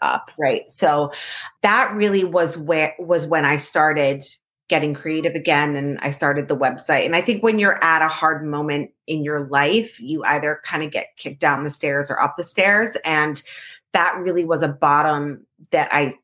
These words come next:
s-, was able to spring from, and I took action, and I'm grateful that I did. But, um, prior to that, I had,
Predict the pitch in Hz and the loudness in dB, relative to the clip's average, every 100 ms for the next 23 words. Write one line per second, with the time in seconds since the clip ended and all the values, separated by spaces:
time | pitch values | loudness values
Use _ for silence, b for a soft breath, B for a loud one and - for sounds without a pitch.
0 | _ - - - 165 156 165 180 165 160 | _ -8 -8 -6 -4 0 0 0 0 -4
1 | 143 - - 160 156 - 135 139 147 131 | -6 -4 0 0 -2 2 2 2 0 -2
2 | 139 135 - 135 143 151 151 147 143 - | 0 0 0 0 0 -2 2 2 0 -4
3 | 151 143 139 151 151 143 160 165 165 170 | -6 -8 -12 -8 -10 -8 -8 -6 -6 0
4 | 262 233 208 B B B B _ - 220 | 2 2 0 B B B B _ -2 0
5 | 208 185 185 180 175 - _ _ _ - | 2 2 2 -2 -10 -18 _ _ _ -2
6 | 208 220 214 208 208 175 160 151 151 - | 2 2 0 -2 -2 2 4 4 0 0
7 | 165 165 185 160 156 156 147 | -2 0 2 2 4 0 -6